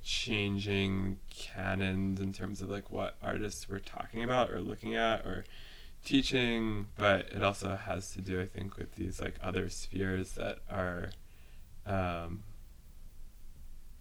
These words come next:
trying to adjust their practices right now and are, you know, we're going through a wave of, like, looking at a lot of, um, powerful men losing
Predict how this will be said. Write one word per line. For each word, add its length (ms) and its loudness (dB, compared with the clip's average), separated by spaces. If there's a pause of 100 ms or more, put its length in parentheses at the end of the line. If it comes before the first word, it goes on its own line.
(300)
trying 340 6
to 180 2
adjust 640 0 (920)
their 120 0
practices 720 8
right 160 6
now 500 8
and 460 4 (400)
are, 140 2 (140)
you 140 2
know, 220 2 (380)
we're 100 6
going 360 8
through 640 6 (180)
a 240 10
wave 580 4
of, 400 0
like, 280 2
looking 280 0
at 160 0
a 100 2
lot 280 2
of, 240 -2 (720)
um, 540 4 (1080)
powerful 520 6
men 560 4
losing 640 2